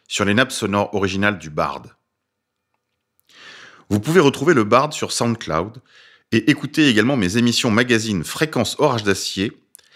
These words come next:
ainsi que retrouver mon Tipeee en description de mes vidéos. Je vous enjoins aussi de soutenir Égalité et Réconciliation en faisant un versement régulier afin que cette aventure radiophonique continue.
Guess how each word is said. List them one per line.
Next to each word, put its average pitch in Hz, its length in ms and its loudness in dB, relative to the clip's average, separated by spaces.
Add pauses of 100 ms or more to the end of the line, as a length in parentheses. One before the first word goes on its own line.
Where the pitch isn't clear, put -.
(180)
ainsi 113 280 -2
que - 80 -2
retrouver 135 420 2
mon 98 120 0
Tipeee - 500 -10
en 104 120 0
description 123 500 -2
de 120 60 0
mes 95 80 2
vidéos. 85 420 -4 (1040)
Je 120 140 4
vous 113 400 2
enjoins 131 300 4
aussi 135 320 0
de 110 100 4
soutenir 147 500 0
Égalité 120 480 2
et 123 60 4
Réconciliation 113 920 -2
en 92 60 0
faisant 120 400 0
un 101 60 2
versement 117 420 0
régulier 120 540 -2 (280)
afin - 220 0
que 101 140 -2
cette - 240 -4
aventure 110 400 -2
radiophonique 110 600 -2
continue. 90 520 -4